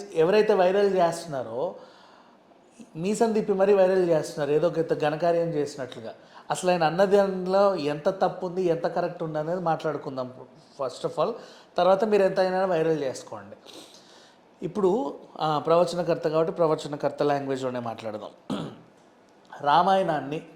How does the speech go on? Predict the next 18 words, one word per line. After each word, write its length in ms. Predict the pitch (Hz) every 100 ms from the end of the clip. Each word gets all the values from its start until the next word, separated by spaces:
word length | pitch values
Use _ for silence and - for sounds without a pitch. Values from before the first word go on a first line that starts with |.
| - - _ _ _ _ _ -
సగం 380 | 180 170 180
చదివి, 520 | 165 156 139 139 151 - - -
"నేను 240 | 165 165
రామాయణం 460 | 151 170 190 185 175
మీద 120 | 170
ప్రవచనం 640 | 180 156 160 165 175 170
చెబుతానంటే" 580 | 156 143 147 143 135 135
ఎవరైనా 300 | 143 135 147
ఒప్పుకుంటారా? 560 | 139 135 131 120 117 123 147
"ఒరేయ్, 200 | 156 143 - - - -
తెలివి 200 | 151 165
లేదా? 320 | 165 151 175 - - - -
ఏం 180 | 143 156
మాట్లాడుతున్నావు 640 | 165 160 160 143 147 147 139
నువ్వు?" 280 | 135 156 190 - - _ -
అని 120 | 160
అంటారు 320 | 135 123 117
basically. 520 | 135 147 139 120 123